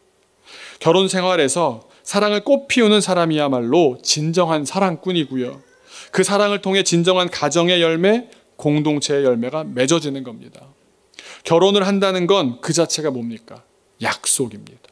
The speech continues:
계약입니다. 둘 사이의 계명입니다. 우리 둘 사이의 율법입니다. 그러면 그 율법, 계명,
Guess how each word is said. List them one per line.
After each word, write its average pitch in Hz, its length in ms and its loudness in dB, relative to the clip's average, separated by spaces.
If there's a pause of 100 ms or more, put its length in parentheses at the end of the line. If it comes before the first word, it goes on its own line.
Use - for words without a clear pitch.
(360)
계약입니다. 135 840 -2 (420)
둘 190 220 4
사이의 196 640 0
계명입니다. 143 800 0 (520)
우리 175 240 4
둘 220 160 0
사이의 180 420 0
율법입니다. 160 1000 0 (1200)
그러면 233 320 2
그 220 220 2
율법, 190 600 2
계명, 185 580 0